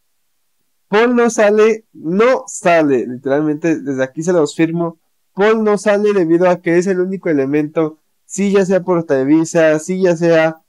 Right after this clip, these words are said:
por el cuarto cielo, pero es el más fuerte de ese cuarto. Literalmente esta última salió con mucho porcentaje, evidentemente no igual que Sergio, pero sí,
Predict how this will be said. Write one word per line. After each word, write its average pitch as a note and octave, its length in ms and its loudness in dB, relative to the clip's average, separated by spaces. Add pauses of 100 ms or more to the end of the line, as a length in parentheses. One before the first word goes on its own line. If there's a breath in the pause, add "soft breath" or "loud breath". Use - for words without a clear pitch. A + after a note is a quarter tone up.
(160)
por D#3 140 0
el C#3+ 140 2
cuarto D3+ 340 -2
cielo, D#3 560 0
pero F3 220 2
es F3+ 100 0
el F3+ 160 -2
más E3+ 260 -4
fuerte E3+ 680 0
de C#3+ 320 2
ese C#3+ 240 -4
cuarto. D#3+ 560 -2 (220)
Literalmente F#3+ 880 0
esta E3+ 340 0
última F3 640 -4
salió D#3+ 460 0
con D#3+ 200 -4
mucho D#3+ 300 -4
porcentaje, D3 760 -2 (440)
evidentemente F3+ 640 -2
no E3+ 100 -2
igual E3 240 0
que D#3+ 140 -4
Sergio, F#3 360 0
pero B2 260 -2
sí, C#3 340 -2